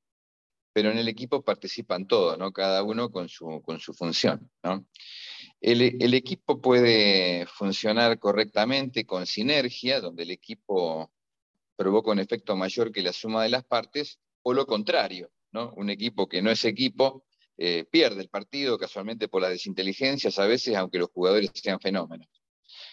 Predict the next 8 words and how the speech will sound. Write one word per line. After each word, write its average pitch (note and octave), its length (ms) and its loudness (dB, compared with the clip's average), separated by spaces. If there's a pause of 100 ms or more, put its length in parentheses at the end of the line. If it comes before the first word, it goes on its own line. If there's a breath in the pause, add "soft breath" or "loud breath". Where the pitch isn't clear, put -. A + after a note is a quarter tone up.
(160 loud breath)
En A2 160 2
este C#3 240 2
caso, D3+ 580 2
el G#2 200 -4
cuatro B2+ 420 0
de A2+ 140 2
mayo C3 600 0
simboliza C3 960 -2